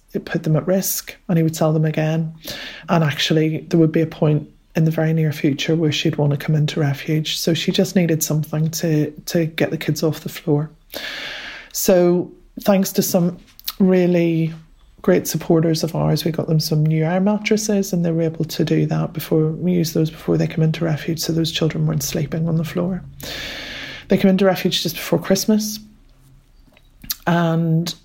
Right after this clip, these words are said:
one of my refuge workers was working with a little girl to decorate the Christmas tree in refuge, and the little girl turned to her and said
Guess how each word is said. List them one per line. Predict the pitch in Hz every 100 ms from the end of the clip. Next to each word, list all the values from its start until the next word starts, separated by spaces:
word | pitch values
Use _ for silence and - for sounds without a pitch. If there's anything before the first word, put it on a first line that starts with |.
| _ -
one | 180 170
of | 165
my | 165 160 170 165 165 -
refuge | 180 165 - 160
workers | 156 - 170 160 -
was | 170 170
working | 151 - 160
with | 160 165
a |
little | 160 165
girl | 160 165 160 160 160 -
to | - 160 160
decorate | 160 170 156 156 160
the | 156
Christmas | - - 202 -
tree | - 202 214 214 - - - - - -
in | 180
refuge, | 170 170 - 170 175 170 - - - - - - -
and | 160
the | 160
little | 156 160
girl | 160 160 156
turned | - 160 151
to | - 156
her | 156
and | 156
said | - 160 151 151 147